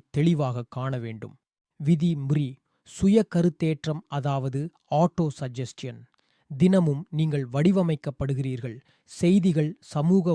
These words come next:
ஊடகங்கள், உங்கள் தோல்வியுற்ற நண்பர்கள், அனைவரும் உங்களை சாதாரணமானவராக இருக்க பழக்கப்படுத்துகிறார்கள். இதை முறியடிக்கும் ஆயுதமே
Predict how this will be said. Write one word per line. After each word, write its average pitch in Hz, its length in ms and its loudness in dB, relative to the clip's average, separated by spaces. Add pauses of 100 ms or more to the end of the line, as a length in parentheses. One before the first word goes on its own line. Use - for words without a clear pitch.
ஊடகங்கள், 135 580 -2 (320)
உங்கள் 156 340 0
தோல்வியுற்ற 170 720 2
நண்பர்கள், 135 560 -4 (400)
அனைவரும் 170 600 2
உங்களை 143 380 -4 (160)
சாதாரணமானவராக 147 1300 -2
இருக்க 127 420 -8
பழக்கப்படுத்துகிறார்கள். 127 1160 -6 (360)
இதை 156 280 0
முறியடிக்கும் 156 720 0 (200)
ஆயுதமே 139 580 0